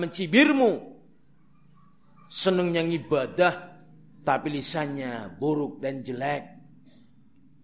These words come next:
Engkau akan terhinakan oleh manusia. Karena apa? Lisan ini sebagai tolak ukur.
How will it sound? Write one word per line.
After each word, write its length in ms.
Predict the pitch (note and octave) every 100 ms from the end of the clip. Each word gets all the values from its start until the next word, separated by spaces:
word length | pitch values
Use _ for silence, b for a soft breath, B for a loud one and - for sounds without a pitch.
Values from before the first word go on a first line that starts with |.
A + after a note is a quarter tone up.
| - - -
Engkau 200 | C#3+ D#3
akan 200 | C#3 D3 A#2+
terhinakan 960 | C#3 B2+ C3+ C3+ D#3 - C#3+ C#3+ C3 B2+
oleh 220 | C3+ C3+
manusia. 800 | C3+ C#3 C#3+ - D3 B2 A#2 B2 - - - - - _ _ _ - - - - - - - - - - - - - - - -
Karena 260 | C#3 C3 B2+
apa? 160 | D#3+ F#3 E3+ - - - - - - - - - - - - - - - E3
Lisan 480 | F#3 - D#3+ C#3 D3
ini 200 | D3 C3+
sebagai 560 | - C#3+ C3 A#2 B2
tolak 320 | - C3+ A#2+ -
ukur. 580 | E3+ - D#3+ C3 A2